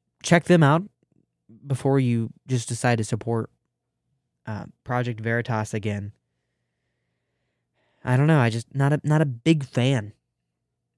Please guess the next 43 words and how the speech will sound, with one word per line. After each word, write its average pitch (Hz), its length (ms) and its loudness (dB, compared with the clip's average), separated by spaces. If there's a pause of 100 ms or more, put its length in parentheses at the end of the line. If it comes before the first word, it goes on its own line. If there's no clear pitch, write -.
(140)
o-, 131 80 -4
of 117 200 -6
Project 123 280 0
Veritas 117 340 -2
at 104 60 -10
this 107 140 -8
point. - 280 -14 (540)
Ohio 170 340 4
Life 160 200 4
dot 139 100 -2
org, 135 260 0
before 123 360 0
we 117 260 -2
go 123 180 0
into 120 120 0
our 117 100 0
last 123 240 2
story, 123 260 -4
make 123 140 -2
sure - 140 -6
you 117 40 -6
check 123 220 -4
them 120 140 -6
out 113 100 -6
as 110 100 -6
well. 135 360 0 (340)
And 143 100 -6
our 135 100 0
Fiverr 233 460 2
link. 101 220 -6
I 113 100 -10
didn't 196 300 -6
promote 165 320 0
Fiverr 202 400 -4
today. 117 300 -10 (960)
Fiverr, 220 360 4 (300)
world's 196 260 2
largest 202 280 4
marketplace 185 560 2
for 160 200 2
digital, 170 380 4 (240)
uh, 123 240 0
services, 180 680 0